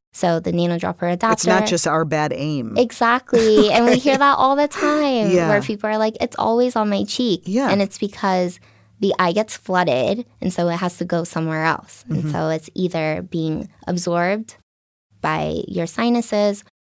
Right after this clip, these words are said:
Speaker 1: or you blink it out.
Speaker 2: Hmm. Okay. So, so you, so it, it, it had a smaller opening on it? Is that
Speaker 1: Essentially.
Speaker 2: Okay.
Speaker 1: Yeah. And I have one I can show you
Speaker 2: Okay,
Speaker 1: afterwards as
Speaker 2: good.
Speaker 1: well.
Speaker 2: Excellent. I mean,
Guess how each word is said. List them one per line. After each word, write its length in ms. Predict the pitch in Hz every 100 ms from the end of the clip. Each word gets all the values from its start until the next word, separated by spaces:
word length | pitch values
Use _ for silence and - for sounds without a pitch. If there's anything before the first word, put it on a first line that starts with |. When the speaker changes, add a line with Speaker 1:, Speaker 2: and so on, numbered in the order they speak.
| _
Speaker 1:
or 180 | - 196
you 180 | 185 175
blink 360 | 170 156 170
it 100 | 151 -
out. 340 | - - - _ _ -
Speaker 2:
Hmm. 260 | 185 170 127 - _ -
Okay. 320 | 156 156 147
So, 240 | 117 - 147 127
so 220 | - 151
you, 480 | 143 143 175 185 190 - -
so 180 | - 170
it, 320 | 175 170 160
it, 80 | 156
it 120 | 151
had 160 | 131 147
a 60 |
smaller 560 | 131 - 156 139 135 120
opening 540 | 160 185 277 285 320
on 180 | 339 349
it? 180 | 359 370
Is 120 | 254
that 220 | 151 143 156
Speaker 1:
Essentially. 880 | 233 226 240 - 185 151 139 160 -
Speaker 2:
Okay. 320 | 147 143 110
Speaker 1:
Yeah. 400 | 160 214 240 170 - -
And 140 | 208
I 60 | 226
have 280 | 226 233 254
one 140 | 208
I 80 | 185
can 180 | 196 185
show 220 | - 190
you 320 | 185 190 185 202
Speaker 2:
Okay, 340 | 208 440 -
Speaker 1:
afterwards 360 | 359 202 190 466
as 140 | 214 285
Speaker 2:
good. 80 | 196
Speaker 1:
well. 380 | 196 185 180 208
Speaker 2:
Excellent. 540 | 233 - 285 196 151 - _ _ - - - 403 330
I 60 |
mean, 240 | 320 330